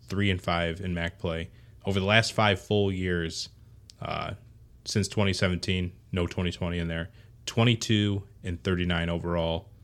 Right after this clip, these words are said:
fourteen and twenty-six in mac play, and that includes a mac title. Uh, but my, my big thing for, for New,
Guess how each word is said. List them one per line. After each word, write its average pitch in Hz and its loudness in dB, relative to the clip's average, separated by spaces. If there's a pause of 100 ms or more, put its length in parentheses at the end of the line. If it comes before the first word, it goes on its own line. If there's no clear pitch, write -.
(340)
fourteen 95 0
and 90 -6
twenty-six - -2
in 85 -2
mac 82 -4
play, 82 -4 (500)
and 104 -2
that 165 0
includes 113 0
a 107 -4
mac 117 0
title. 123 -6 (380)
Uh, 95 0
but 107 -4
my, 170 4 (100)
my 139 2
big 143 2
thing 120 4
for, 104 2
for - 2
New, 87 0